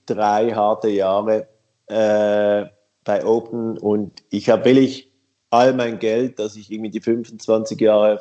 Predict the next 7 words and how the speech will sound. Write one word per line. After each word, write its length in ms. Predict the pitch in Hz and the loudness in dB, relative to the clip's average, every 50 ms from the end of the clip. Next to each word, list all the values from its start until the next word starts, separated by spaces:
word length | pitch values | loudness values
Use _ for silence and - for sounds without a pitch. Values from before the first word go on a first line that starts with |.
| - - | -8 -8
vorher 720 | - 113 110 113 120 123 127 123 117 110 117 117 117 113 - _ _ _ _ _ _ _ _ _ | -2 -2 0 2 2 0 0 0 -2 -2 -2 -2 -4 -6 -10 _ _ _ _ _ _ _ _ _
verdient 480 | _ - 131 127 135 151 165 180 165 156 | _ -12 -10 -4 -2 -2 -2 -2 -2 -2
habe, 320 | 151 143 143 143 131 139 | 0 2 2 2 2 0
inklusive 800 | 135 135 135 - - 123 123 123 - 123 117 120 127 123 113 120 | -2 -2 -2 -4 -6 -8 -10 -10 -10 -12 -8 -4 -4 -4 -4 -4
meine, 480 | 110 113 110 110 110 107 107 107 107 - _ _ | -6 -6 -6 -6 -6 -8 -8 -8 -10 -12 _ _
meine 240 | 95 110 107 104 107 | -14 -12 -10 -10 -10
Pensionskasse, 1040 | 101 - 101 95 - 101 104 113 131 123 - - 107 107 104 - - 107 101 95 - | -10 -10 -10 -4 0 0 2 2 0 0 0 2 2 2 2 0 -2 -2 -2 -2 -4